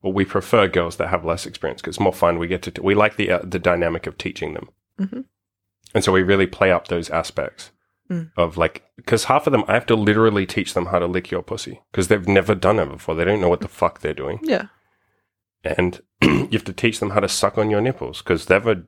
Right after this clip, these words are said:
Speaker 1: they've just had their nipple. They don't know what's going on
Speaker 2: Mm.
Speaker 1: when their nipples are getting sucked. They've never had to do it. So you have to teach them everything, literally walk them through it.
Speaker 2: Mm-hmm.
Speaker 1: Sometimes it can be, like, clin-, isn't,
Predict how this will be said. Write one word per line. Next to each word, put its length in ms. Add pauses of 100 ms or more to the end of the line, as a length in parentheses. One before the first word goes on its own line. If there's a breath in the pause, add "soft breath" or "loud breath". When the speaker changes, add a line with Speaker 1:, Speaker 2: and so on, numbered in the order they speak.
Speaker 1:
they've 180
just 200
had 160
their 120
nipple. 260
They 140
don't 160
know 80
what's 220
going 260
on 280
Speaker 2:
Mm. 120
Speaker 1:
when 140
their 100
nipples 300
are 60
getting 200
sucked. 320
They've 120
never 240
had 220
to 80
do 300
it. 140 (300 soft breath)
So 120
you 80
have 160
to 100
teach 320
them 140
everything, 360
literally 320
walk 400
them 160
through 340
it. 140 (200)
Speaker 2:
Mm-hmm. 240 (380)
Speaker 1:
Sometimes 420
it 80
can 100
be, 200
like, 260
clin-, 320
isn't, 340